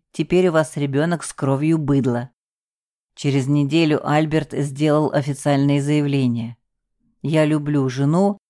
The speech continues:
ее фамилия вписана в бархатную книгу, есть документ о рождении у княгини младенцев Натальи и Александра. Лагер оклеветал мою супругу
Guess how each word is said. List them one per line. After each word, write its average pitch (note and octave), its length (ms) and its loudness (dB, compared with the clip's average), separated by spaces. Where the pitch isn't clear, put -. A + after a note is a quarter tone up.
ее D#3 220 2
фамилия D#3+ 500 0
вписана C#3 540 -4
в C3+ 80 -6
бархатную C3+ 640 -2
книгу, F3+ 580 -2
есть F3 300 0
документ D3+ 600 -2
о D3+ 160 0
рождении D#3+ 500 2
у D3+ 140 0
княгини D3+ 440 0
младенцев C#3+ 720 -2
Натальи C#3 560 0
и D3 180 -2
Александра. C3 800 -2
Лагер E3+ 520 0
оклеветал F3 800 0
мою A#2+ 280 -2
супругу G#3+ 680 -2